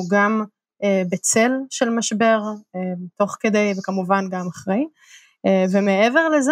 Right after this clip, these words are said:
אנחנו יודעים ש-, שחוסן נפשי, שאני בטוחה שעוד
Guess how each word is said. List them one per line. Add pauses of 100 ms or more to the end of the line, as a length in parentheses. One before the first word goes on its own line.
(120)
אנחנו
יודעים
ש-, (400)
שחוסן
נפשי,
שאני
בטוחה
שעוד